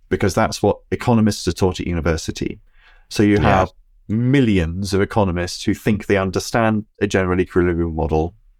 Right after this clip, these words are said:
Speaker 1: and they're comfortable using it. But it's not the right tool for the job. Just like Excel is not the right tool for the job ninety percent of the time.
Speaker 2: <laughs> I, I think we're unearthing valuable material for a future podcast here.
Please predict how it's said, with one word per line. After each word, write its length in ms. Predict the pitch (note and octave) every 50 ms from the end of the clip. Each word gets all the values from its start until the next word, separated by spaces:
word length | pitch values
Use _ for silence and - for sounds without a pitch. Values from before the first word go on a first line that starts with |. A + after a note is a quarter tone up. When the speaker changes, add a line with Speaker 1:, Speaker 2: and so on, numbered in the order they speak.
| _ _ _ _ - _ _ _ _ _ _ _ -
Speaker 1:
and 100 | A2+ G#2+
they're 80 | G2+
comfortable 560 | F#2+ - B2+ A2 G2+ - - G#2 F#2 F#2+ F#2
using 300 | E2+ F2+ F#2 F2 - - -
it. 120 | - - - _ _ _ _ _ _ _ _ _ _ _ _ _ _ _ -
But 80 | A#2
it's 140 | A2+ - -
not 240 | C3+ B2+ G#2+ - -
the 100 | A2 G2+
right 260 | G#2 G2 F#2 F2 -
tool 220 | - - - -
for 120 | A2+ - -
the 100 | - -
job. 260 | - - - - - - _ _ _ _ _ _ _ _ -
Just 180 | - B2 - -
like 140 | G#2+ -
Excel 380 | C#3 A#2+ - - - B2 G2+ F#2+
is 120 | G2 F#2+
not 300 | G#2+ A2 A2+ A#2 G#2+ -
the 100 | G2 G#2+
right 220 | G#2 A2 G#2 F2+ -
tool 220 | - A#2 G2+ G2
for 100 | - -
the 100 | F2+ G2
job 240 | E2+ A2 G2 F2+ F2
ninety 420 | F#2 F2+ G2+ G2+ G2 F#2+ - - G2+
percent 420 | - A2 G2+ - G2+ F#2 F#2 -
of 80 | - -
the 80 | -
time. 400 | - B3 C4+ F#2+ F2 E2 G3 D4 - - - G4
Speaker 2:
<laughs> 200 | - B4 - -
I, 100 | - C#3 - -
I 80 | D3+
think 220 | - - A3+ C#4 G#3
we're 200 | G3 D#3+ C#3 C3
unearthing 640 | C3 C3+ C3 C3+ C#3+ D3+ D#3 - - B2 A2 G#2
valuable 640 | F2+ A2 G#2+ A2 B2 B2+ A#2+ G#2 A2+ G#2 G2+ G#2 - -
material 480 | - G#2 - - C3 C3 D3 B2 G2 F2+
for 200 | - - G#2 F2+
a 40 |
future 380 | E2 - - A2+ G#2 - - G2+
podcast 600 | - A2 C#3 F3 - - G3+ A#2+ F2+ - - - - F4
here. 140 | D#4+ D4+